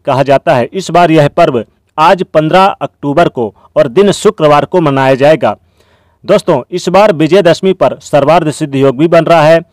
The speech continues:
साथ ही विजयदशमी पर विजय मुहूर्त आज दोपहर, यानी कि, ए, पन्द्रह अक्टूबर को दोपहर दो बजकर दो मिनट से शुरू होगा और यह दो बजकर अड़तालीस मिनट तक रहेगा।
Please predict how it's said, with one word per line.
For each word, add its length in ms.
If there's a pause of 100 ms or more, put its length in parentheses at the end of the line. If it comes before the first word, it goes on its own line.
(140)
साथ 200
ही 160
विजयदशमी 640
पर 240 (220)
विजय 320
मुहूर्त 480 (1000)
आज 200
दोपहर, 480 (640)
यानी 180
कि, 280 (240)
ए, 300 (120)
पन्द्रह 240
अक्टूबर 400
को 120
दोपहर 340
दो 180
बजकर 320
दो 160
मिनट 180
से 120
शुरू 260
होगा 240
और 260
यह 280 (300)
दो 160
बजकर 320
अड़तालीस 520
मिनट 120
तक 160
रहेगा। 340